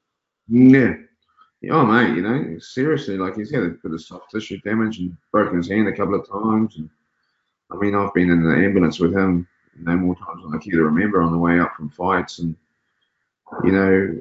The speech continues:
he, he's, yeah, he's built to take punishment, mate. He, he, honestly, he takes a, a, a heap of punishment and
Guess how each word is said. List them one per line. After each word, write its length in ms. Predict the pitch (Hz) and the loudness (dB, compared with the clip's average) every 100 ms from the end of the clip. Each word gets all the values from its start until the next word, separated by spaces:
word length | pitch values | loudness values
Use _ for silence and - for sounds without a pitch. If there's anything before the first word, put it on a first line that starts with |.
| - | -4
he, 240 | 123 90 | -2 0
he's, 540 | 120 120 113 - - - | 0 0 -2 -10 -14 -6
yeah, 200 | - 117 | 2 4
he's 460 | 107 - - - - - _ _ - | 4 2 -6 -10 -16 -20 _ _ 2
built 160 | 127 | 2
to 180 | - - | 2 2
take 160 | 104 - | 2 2
punishment, 460 | 113 139 113 78 | 2 0 0 -2
mate. 340 | 80 120 104 - - | 0 0 0 -4 -10
He, 60 | 85 | -16
he, 80 | - - - - _ _ _ - | -16 -18 -20 -20 _ _ _ -12
honestly, 440 | 117 - 80 80 | -12 -6 -2 0
he 80 | 80 | -2
takes 340 | - 92 - | -2 -4 -2
a, 100 | 67 | -2
a, 680 | 76 - 65 - 65 69 64 _ _ _ - - | -2 -4 -6 -6 -4 -6 -8 _ _ _ -16 -12
a 80 | - | -2
heap 200 | 117 131 | 2 2
of 100 | 117 | 2
punishment 560 | 107 98 104 - 98 - | 0 0 -2 -4 -4 -4
and 280 | 85 87 | -4 -6